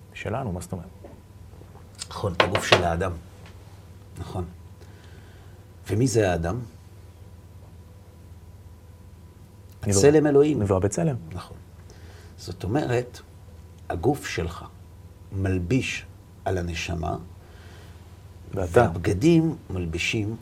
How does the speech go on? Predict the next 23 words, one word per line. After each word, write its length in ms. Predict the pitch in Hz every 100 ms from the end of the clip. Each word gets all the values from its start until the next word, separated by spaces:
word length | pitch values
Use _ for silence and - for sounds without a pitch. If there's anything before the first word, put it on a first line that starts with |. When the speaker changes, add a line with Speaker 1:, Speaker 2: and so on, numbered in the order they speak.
| -
Speaker 2:
על 140 | 92
הגוף. 480 | 87 - - - - - - - - - - - - - - - -
איך 380 | 208 - - -
האיש 420 | 117 - 170 -
השלם 520 | 113 - - 92 104 87 90 - - - -
מתייחס 580 | 95 95 90 - 92 -
לגוף 360 | 87 85 - -
שלו? 300 | - - - - - - - - - - - - -
Speaker 1:
כמשהו 300 | 98 98 110
קדוש. 380 | 98 92 - - - -
Speaker 2:
כמשהו 360 | - 82 - -
קדוש. 500 | - - - - - - 92
נכון 400 | - 95 120 107
מאוד. 240 | 101 82 - -
איפה 120 | -
אתה 80 | 117
יודע 160 | 92 82
את 80 |
זה? 100 | 85 - - - - - - - - - - -
Speaker 1:
לפי 140 | -
מה 100 | 95
שתיארת 440 | 90 104 113 117 127
עכשיו. 300 | 117 -